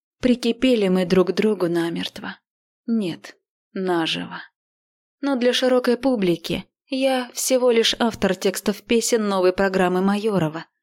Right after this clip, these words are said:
с которой он теперь колесит по России. Надеюсь, так всё и останется. То, что происходит в нашей жизни,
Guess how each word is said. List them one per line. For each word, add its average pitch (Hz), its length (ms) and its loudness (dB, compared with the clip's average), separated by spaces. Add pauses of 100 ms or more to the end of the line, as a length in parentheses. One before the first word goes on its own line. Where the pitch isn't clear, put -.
(100)
с - 140 -10
которой 226 400 2
он 196 200 0
теперь 180 320 0
колесит 180 480 0
по - 100 -2
России. 170 560 -6 (560)
Надеюсь, 226 540 2
так 190 260 -4
всё - 200 -2
и 175 160 -4
останется. 156 800 -6 (680)
То, - 100 2
что - 180 0
происходит 190 560 2
в - 60 -6
нашей 202 320 2
жизни, 196 520 2